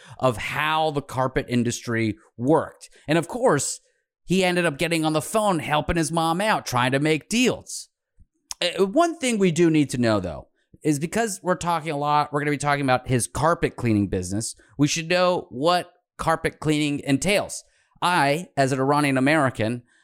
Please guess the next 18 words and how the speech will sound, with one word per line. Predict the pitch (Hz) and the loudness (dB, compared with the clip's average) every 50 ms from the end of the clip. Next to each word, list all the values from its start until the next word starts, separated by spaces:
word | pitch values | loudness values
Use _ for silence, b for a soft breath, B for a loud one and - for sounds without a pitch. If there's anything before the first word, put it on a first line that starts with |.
| _ _ - | _ _ -6
come | - 165 175 165 160 | -2 0 0 0 0
from | - 151 151 | -2 -2 0
a | 147 | 2
long | 143 151 165 170 180 190 | 4 4 4 4 4 2
line | 180 151 139 143 143 139 | 2 2 4 4 4 2
of | 131 - | 2 2
Persian | - - 131 127 113 127 123 113 | 2 2 2 2 0 0 0 2
rugs. | 113 101 87 85 95 - - - | 2 2 0 -2 -6 -12 -10 -6
In | - 143 135 | -4 -4 -2
fact, | - 160 147 143 - | 0 0 -2 -2 0
my | 151 139 139 | -2 -4 -2
<laughs> | |
father | 127 - 247 - 160 - - 302 - 170 | 0 0 0 0 0 0 0 0 2 2
was | 165 - - 156 | 0 -2 -2 -4
a | 151 | -4
Persian | - - 151 143 139 131 139 | -2 -2 0 0 0 -2 -2
rug | 123 117 110 110 - | 0 0 0 0 -2
salesman. | - 175 196 214 226 202 202 226 226 214 | -2 0 0 0 0 0 -2 -4 -4 -4